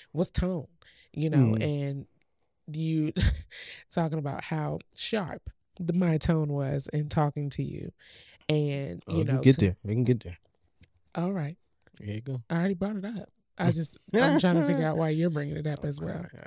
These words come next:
Speaker 2: I just wanted to stir the pot.
Speaker 1: You see, so he's also a pot stirrer. So as you
Speaker 2: <laughs>
Speaker 1: stir the pot, you can't be mad if you get a tone from the pot.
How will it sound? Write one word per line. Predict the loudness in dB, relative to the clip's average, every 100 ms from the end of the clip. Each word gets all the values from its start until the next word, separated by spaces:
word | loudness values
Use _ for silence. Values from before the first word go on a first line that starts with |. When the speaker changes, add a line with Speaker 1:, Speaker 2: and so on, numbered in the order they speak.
| -10
Speaker 2:
I | -10
just | -8 -10
wanted | -10
to | -12
stir | -10 -8
the | -8
pot. | -8 -10 -10 _ _ _ _ _ -4
Speaker 1:
You | 0
see, | 0 0 -2
so | 0
he's | 0 0
also | 0 -2 -4
a | -8
pot | -6 -6 -6
stirrer. | -8 -4 -4 -4 -8
So | -8 -2 0
as | 2 4 6
you | 4
Speaker 2:
<laughs> |
Speaker 1:
stir | 2 0 -2
the | -2
pot, | -2 -4
you | -6
can't | 0 2 2
be | 0
mad | -2 -6 -2
if | -2
you | 0
get | -2 -4
a | -2
tone | 0 -2
from | -2 -4
the | 0
pot. | 0 -2